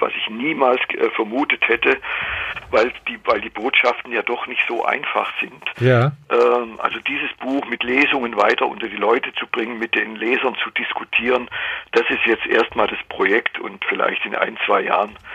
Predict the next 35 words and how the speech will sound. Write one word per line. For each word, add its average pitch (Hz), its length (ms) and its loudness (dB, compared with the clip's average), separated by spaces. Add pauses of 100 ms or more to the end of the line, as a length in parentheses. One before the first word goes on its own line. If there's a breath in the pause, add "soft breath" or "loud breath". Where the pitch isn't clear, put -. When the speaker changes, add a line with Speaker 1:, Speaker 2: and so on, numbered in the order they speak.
(380 loud breath)
Speaker 1:
schauen 107 200 4
wir 110 160 4
wieder 104 160 2
mal, 98 360 0
was 90 140 -2 (360)
man 92 120 -8
noch, - 180 -14 (360)
äh, 104 140 0 (220)
beitragen - 580 -2
könnte. - 360 -6 (180)
Speaker 2:
Wunderbar, 151 600 4
dann 139 120 2
würde 170 140 2
ich 160 60 0
sagen, 175 220 2
spätestens 175 600 -2
da 156 200 2
hören 165 260 2
wir 160 180 2
dann 151 300 0
wieder. 170 320 2 (400 loud breath)
Herr 147 100 2
Kriener, 175 360 4
ich 143 120 -4
bedanke 170 340 2
mich 208 160 0
bei 185 120 4
Ihnen 180 160 0
ganz 165 220 0
herzlich 175 340 0
für 175 100 2
diese 175 200 2
Information. 165 800 2
Vielen 185 280 4
Dank. 117 260 2